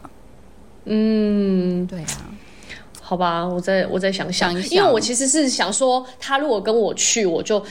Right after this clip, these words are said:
Speaker 1: 因为我其实说真的，我自己觉得我应该是，我猜啦，我会蛮有，已经很有想法了，
Speaker 2: 对。
Speaker 1: 就对这些东西，所以我
Speaker 2: 对。
Speaker 1: 倒不是真的需要有人给我 opinion，
Speaker 2: 对。
Speaker 1: 但我也不想要让他已经知道我喜欢什么，或是我会穿什么这样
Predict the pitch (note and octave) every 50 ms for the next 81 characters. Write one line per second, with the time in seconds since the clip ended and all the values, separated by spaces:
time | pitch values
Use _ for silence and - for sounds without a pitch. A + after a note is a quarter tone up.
0 | - D#3 C#4+ F4 G4 D4 A3 G#3 - G3+ G#3 A#3 B3+ B3+ A3+ - - - - C4+
1 | C4+ A#3 C4 A3+ F3+ F#3 F#3 C4+ B3 F#3 F#3 F3 E3+ F3+ F3+ G3 G#3+ A3 A3 A3
2 | A3+ G3 F#3+ F#3+ - - - - - - - - G#3 F#3 F3 F#3 - - A3+ A3
3 | A3 A3+ G#3 F#3 E3 - F3+ A3 G#3+ G3 E3 F3 F3+ E3+ - - - - D4 -
4 | - G3+ F#3+ G3+ G#3 F3+ G3 F#3+ F3 F#3 - - - - F#3 - G3 E3 C#3+ -
5 | F#3+ F#3 G3 F3+ D#3+ F3 E3 E3+ D3+ C#3 B2+ F3 - F3+ F3+ - A3+ A3+ G#3+ G3+
6 | - G3+ F#3+ - - D#4+ C#4+ - B3+ C4 C4 C4 A3+ - A3+ A3+ G#3 G3+ G#3 -
7 | A3+ G#3 G3+ F#3+ F3+ F3 F3 F#3+ F#3 - - - - G3 F#3+ F#3 F#3+ F#3 F3 -
8 | - - F#3 E3 - - - - - D4 C#4 A#3+ A3 A3+ A#3 A#3 A#3 C#4 - G#3+
9 | E3+ F#3+ A#3+ C4 C#4+ C4 A3+ A#3 A3+ A#3 A3+ A3 - - A3 F3+ F#3+ - G3+ A3+
10 | A#3+ A#3+ A#3 - - A#3 G#3+ G3+ A3+ G3 F3+ E3+ E3+ F3 F#3 G3+ - - - -
11 | E3+ - F3+ E3 F3 F#3 - - F#3+ - - - - G#3+ G3+ G#3+ F3+ D3+ - G3
12 | F#3 - - - F3 D#3+ E3+ E3+ - - - - F3 - F#2 - G2+